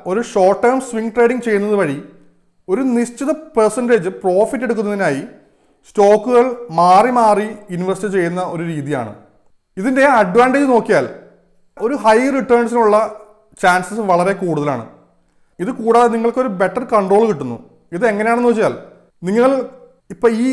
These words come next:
റീസെൻ്റ്ലി വന്ന പോലെയുള്ള ഒരു മാർക്കറ്റ് ക്രാഷോ അല്ലെങ്കിൽ ചെറിയൊരു ഡിപ്പോ വന്നാൽ തന്നെ നിങ്ങൾക്ക് നിങ്ങളുടെ ഉള്ള റിട്ടേൺസ്, നിങ്ങൾക്ക് മാർക്കറ്റിൽ നിന്ന് സ്റ്റോക്കുകൾ വിൽക്കുന്നത് വഴി ഉള്ള പ്രോഫിറ്റ് പിൻവലിച്ച്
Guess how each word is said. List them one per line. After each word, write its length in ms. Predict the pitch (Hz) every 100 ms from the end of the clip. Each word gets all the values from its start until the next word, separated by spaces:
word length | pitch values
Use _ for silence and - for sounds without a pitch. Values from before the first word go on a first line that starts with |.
| 240
റീസെൻ്റ്ലി 380 | 233 226 240 247 247
വന്ന 140 | 226 233 226
പോലെയുള്ള 300 | 220 214 208 202
ഒരു 100 | 226 196 - - _ 165
മാർക്കറ്റ് 420 | 175 185 220 208 226
ക്രാഷോ 380 | 196 180 175 208
അല്ലെങ്കിൽ 200 | 190 196 202
ചെറിയൊരു 300 | 202 233 233
ഡിപ്പോ 200 | 214 220 214
വന്നാൽ 220 | 202 202
തന്നെ 180 | 190 143 139 - _ 165
നിങ്ങൾക്ക് 280 | 202 226 226
നിങ്ങളുടെ 240 | 214 226 240
ഉള്ള 180 | 208 220 240 220 - - - - 175
റിട്ടേൺസ്, 460 | 185 196 - 196 - 165
നിങ്ങൾക്ക് 240 | 165 208 202 - - 165
മാർക്കറ്റിൽ 380 | 165 170 180 196 196
നിന്ന് 200 | 202 214 214
സ്റ്റോക്കുകൾ 500 | 185 175 175 196 208 170
വിൽക്കുന്നത് 380 | 165 175 180 196
വഴി 160 | 147 156 - - _ -
ഉള്ള 160 | 185 226 269
പ്രോഫിറ്റ് 460 | 240 208 208 233 247
പിൻവലിച്ച് 480 | 226 190 196 190 180